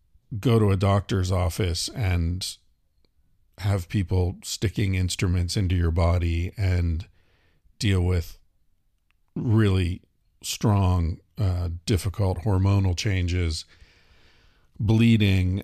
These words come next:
uh, you know, extreme pain. You don't want to deal with all that. That's not a casual thing. Nobody wants to do that. Um, so that abortion as birth control is just bullshit. Fuck that. Um,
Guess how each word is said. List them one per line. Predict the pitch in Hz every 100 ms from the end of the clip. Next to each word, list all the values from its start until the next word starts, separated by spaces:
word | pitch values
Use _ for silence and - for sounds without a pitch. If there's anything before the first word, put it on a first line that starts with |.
| -
uh, | 107 87 87 85 82 - _ - - -
you | 113 98
know, | 80 71 - - - 403 -
extreme | 143 - - 123 104
pain. | 95 98 98 95
You | 117
don't | 156
want | 190 156
to |
deal | 101 104
with | 98 87
all | 90 85
that. | 82 -
That's | 135
not | 175
a | 160
casual | - 110 95 85 76
thing. | - 78
Nobody | 90 131 117
wants | 90 78 -
to | -
do | 78 82
that. | 90 78 - _ _ _ _ _ _ - _ _ _ _ -
Um, | 104 90 92
so | - 139
that | 123 131 131
abortion | - 127 143 143 151 117
as | 98
birth | 107 98
control | 101 92 92
is | 82
just | 85 82 - _
bullshit. | - 95 82 - 90 - _ _
Fuck | - 87 -
that. | - - _ _ _ _ _ _ _ _ _ _ _ _ _ - -
Um, | - 98 98 90 -